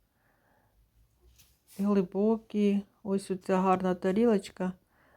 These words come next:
Мені так подобається. Ніжний, ніжний такий малюнок. Сама біленька.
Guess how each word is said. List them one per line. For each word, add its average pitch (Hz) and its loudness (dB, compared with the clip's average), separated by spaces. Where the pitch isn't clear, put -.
Мені 196 -2
так 190 -6
подобається. 196 2
Ніжний, 202 2
ніжний 196 2
такий 185 -4
малюнок. 175 0
Сама 185 0
біленька. 190 0